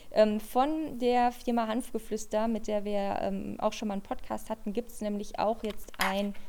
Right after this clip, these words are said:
ähm, ein C-B-D-Öl, was gezielt auch für den Schlaf ist. Und zwar ist da, meine ich, auch Melatonin mit drin. Ähm, es heißt auf jeden Fall auch Sleep.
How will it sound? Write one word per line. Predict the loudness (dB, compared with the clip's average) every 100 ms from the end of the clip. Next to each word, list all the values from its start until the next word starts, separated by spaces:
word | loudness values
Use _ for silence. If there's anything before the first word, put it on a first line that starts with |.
| -8 -8 -4
ähm, | 0 0 2 0 4 4 4 0 -6 -8 -10 -6
ein | -4 -4
C-B-D-Öl, | -2 -2 -2 0 -2 2 2 2
was | 0 0
gezielt | -4 -4 -4 0 2 2 0
auch | 6 6 6
für | -2
den | -2 -2
Schlaf | -2 0 0 -2
ist. | -4 -4 -6 -12 -16 -14 -10 -4
Und | -2
zwar | -4 -2 0 0 -2
ist | -6 -6
da, | -4
meine | -2 -4 -6 -6 -8 -8
ich, | -8
auch | -8 -6
Melatonin | -4 -4 -4 -4 -2 -2
mit | -4 -8 -8
drin. | -4 -4 -6 -4
Ähm, | -2 -2 -2 -4 -6 -8 -14 -12 -14 -14 -12
es | -6
heißt | -2 -2 -4
auf | -6
jeden | -6 -6
Fall | -6
auch | -6 -8
Sleep. | -12 -10 -8 -4 -4